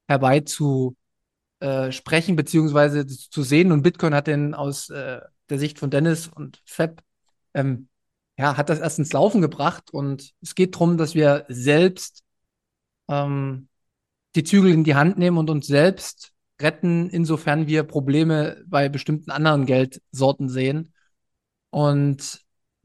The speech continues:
fand ich sehr, sehr gut. Es war ausgewogen. Ich war <laughs> mit dem Herrn Polleit. Äh, der hat da immer sein Goldcoin irgendwie versucht noch unterzubringen und der Hut, äh, ich weiß gar nicht, wer das ist, aber der hat dann immer versucht noch zu erzählen, wie er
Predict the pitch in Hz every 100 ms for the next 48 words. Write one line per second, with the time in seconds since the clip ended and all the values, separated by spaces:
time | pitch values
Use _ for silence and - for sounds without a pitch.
0 | _ - 175 190 - 143 170 202 190 175
1 | 151 196 220 220 - 147 - 156 143 147
2 | 147 151 - - 175 - 160 156 160 156
3 | 143 143 143 139 - - _ _ _ _
4 | 170 156 135 147 143 - 160 170 170 -
5 | _ _ _ _ _ _ _ - 143 139
6 | 139 139 139 147 139 143 143 139 143 139
7 | 147 175 - - - 160 175 180 170 170
8 | 175 170 160 165 185 - 151 180 180 180
9 | 160 147 156 180 180 156 151 143 143 143
10 | 143 143 151 196 214 - 165 156 139 131
11 | 139 - 139 139 139 147 135 180 - 139
12 | 127 131 135 143 139 147 143 139 143 156
13 | 147 143 - 156 143 - 151 147 139 143